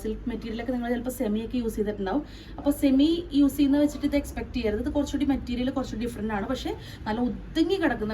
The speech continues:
മെറ്റീരിയൽ ആണ് കേട്ടോ. ഞാനിപ്പോ വെയർ ചെയ്തിരിക്കുന്നതും ഒരു ഡോള സിൽക്ക് സാരി തന്നെയാണ്, പക്ഷെ പ്ലെയിൻ ആണ്, അജ്രക് പ്രിന്റ് ഒന്നും വന്നിട്ടില്ല. അപ്പൊ ഇതിന്റെ വ-, ഇത് ഇങ്ങനത്തെ സാരീസ് വേണമെന്നുണ്ടെങ്കിൽ നിങ്ങളൊന്ന് WhatsApp ചെയ്താൽ മതി, നമ്മളുടെ കയ്യിൽ അവൈലബിൾ ആണ്. പ്രീ ബുക്കിംഗ് ബേസിസിൽ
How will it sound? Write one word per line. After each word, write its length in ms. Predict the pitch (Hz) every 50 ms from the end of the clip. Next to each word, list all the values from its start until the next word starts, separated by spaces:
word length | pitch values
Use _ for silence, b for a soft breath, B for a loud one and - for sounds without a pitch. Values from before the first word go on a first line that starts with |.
| 214 208
മെറ്റീരിയൽ 260 | 190 185 196 180 180 180
ആണ് 80 | 175 175
കേട്ടോ. 160 | 180 202 208 233
ഞാനിപ്പോ 340 | 240 247 254 302 330 - 311 302 294
വെയർ 160 | 262 240 233 247
ചെയ്തിരിക്കുന്നതും 500 | 240 247 247 - 277 - - 294 392 B B B B B B B - 233
ഒരു 100 | 247 277 294 240 240
ഡോള 120 | 214 202 202 202
സിൽക്ക് 200 | - 220 214 - -
സാരി 180 | 220 208 214 226 226
തന്നെയാണ്, 240 | 220 220 208 220 294 -
പക്ഷെ 160 | - - 427 403 -
പ്ലെയിൻ 260 | 381 349 330 320 330 302 285
ആണ്, 80 | 262 262 254
അജ്രക് 260 | 220 214 240 247 240 -
പ്രിന്റ് 220 | 240 233 226 226 226
ഒന്നും 140 | 226 226 233 214
വന്നിട്ടില്ല. 360 | 202 196 190 - - 190 196 254 294 B B B B B B
അപ്പൊ 120 | - 294 285
ഇതിന്റെ 220 | 262 262 262 302 349 359
വ-, 100 | 349 - -
ഇത് 80 | 240 285 285
ഇങ്ങനത്തെ 300 | 277 269 269 262 240 - - 214
സാരീസ് 340 | 202 196 190 294 - 302 311
വേണമെന്നുണ്ടെങ്കിൽ 480 | - 285 269 277 269 262 262 262 277 277
നിങ്ങളൊന്ന് 260 | 262 262 262 262 262 262 262
WhatsApp 300 | 240 220 - - 240 - -
ചെയ്താൽ 180 | 247 233 233 220 220
മതി, 120 | 214 220 240
നമ്മളുടെ 220 | 226 220 220 214
കയ്യിൽ 120 | 214 226 240 233
അവൈലബിൾ 340 | 208 208 202 208 208 226 220 208
ആണ്. 120 | 202 233 311 - B B B B B B -
പ്രീ 80 | - 277 269 233
ബുക്കിംഗ് 240 | 247 247 - 247 254 254
ബേസിസിൽ 280 | 262 240 - 247 254